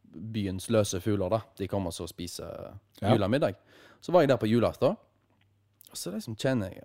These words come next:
Speaker 1: oi, her
Speaker 2: Her
Speaker 1: var
Speaker 2: er,
Speaker 1: det
Speaker 2: er noe som ikke stemmer.
Speaker 1: <laughs> Her er noe som ikke stemmer.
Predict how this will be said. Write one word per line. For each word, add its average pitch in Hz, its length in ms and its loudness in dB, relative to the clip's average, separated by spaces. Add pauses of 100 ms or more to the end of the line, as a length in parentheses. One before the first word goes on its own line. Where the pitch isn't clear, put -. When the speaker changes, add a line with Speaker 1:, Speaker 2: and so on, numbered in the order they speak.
(160)
Speaker 1:
oi, 113 360 -6 (1800)
her 90 140 -4
Speaker 2:
Her 113 80 6
Speaker 1:
var - 80 8
Speaker 2:
er, 170 560 4
Speaker 1:
det 113 80 -2
Speaker 2:
er 120 60 4
noe 165 100 6
som 156 120 2
ikke 117 160 2
stemmer. 117 300 6
Speaker 1:
<laughs> - 40 -6
Her 180 220 6
er 269 180 6
noe 240 100 2
som 147 140 -10
ikke 143 100 -8
stemmer. 110 340 2